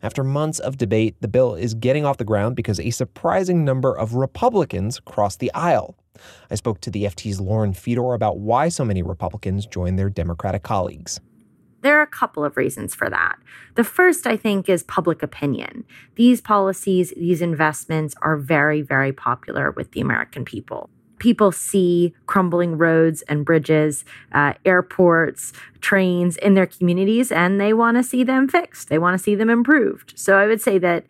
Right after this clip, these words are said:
Speaker 2: that's the number one thing. Um, but we've also seen that this is not just a bipartisan vote, but a bipartisan effort. So Republicans have been involved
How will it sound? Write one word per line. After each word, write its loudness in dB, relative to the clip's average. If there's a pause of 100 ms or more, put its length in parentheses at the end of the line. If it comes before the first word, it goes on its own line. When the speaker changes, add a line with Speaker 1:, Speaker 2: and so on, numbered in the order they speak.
(240)
Speaker 2:
that's 2
the -4
number 0
one -4
thing. -12 (380)
Um, 4
but 2
we've 4
also 2
seen -4
that -2
this -6
is 0
not 4
just -2
a 0
bipartisan 0
vote, 2
but 2
a 2
bipartisan -2 (140)
effort. -8 (360)
So 0
Republicans 0
have -2
been 2
involved 0